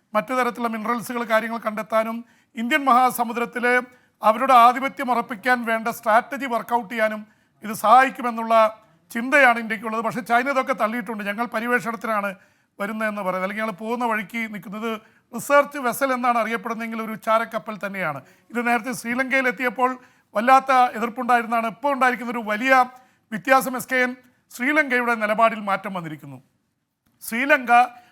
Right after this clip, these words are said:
അടുത്ത ഒരു വർഷത്തേക്ക് ഈ തരത്തിലുള്ള റിസർച്ച് വെസൽസ് അല്ലെങ്കിൽ ചാരക്കപ്പലുകളൊക്കെ അവിടെ വരുന്നത്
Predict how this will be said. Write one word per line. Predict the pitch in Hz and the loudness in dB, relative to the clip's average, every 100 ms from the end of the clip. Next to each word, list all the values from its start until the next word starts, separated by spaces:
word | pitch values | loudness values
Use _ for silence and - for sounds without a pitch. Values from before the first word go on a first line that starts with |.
| - | -2
അടുത്ത | 214 208 | -2 0
ഒരു | 254 311 | 0 4
വർഷത്തേക്ക് | 277 - 247 247 226 226 160 - _ _ | 2 2 -2 -4 -4 -6 -8 -12 _ _
ഈ | 240 | -4
തരത്തിലുള്ള | 269 254 254 247 247 | 2 2 0 -2 -2
റിസർച്ച് | 220 - 262 254 254 | -2 2 2 2 -2
വെസൽസ് | 233 247 254 220 | -4 -2 -4 -4
അല്ലെങ്കിൽ | 226 214 | -6 -6
ചാരക്കപ്പലുകളൊക്കെ | 196 220 247 233 - 247 233 - 240 175 - _ _ _ - | 0 2 2 -2 -4 -4 -2 -2 -2 -2 -6 _ _ _ 0
അവിടെ | 233 262 | 2 4
വരുന്നത് | 233 240 247 247 262 | 2 0 0 2 2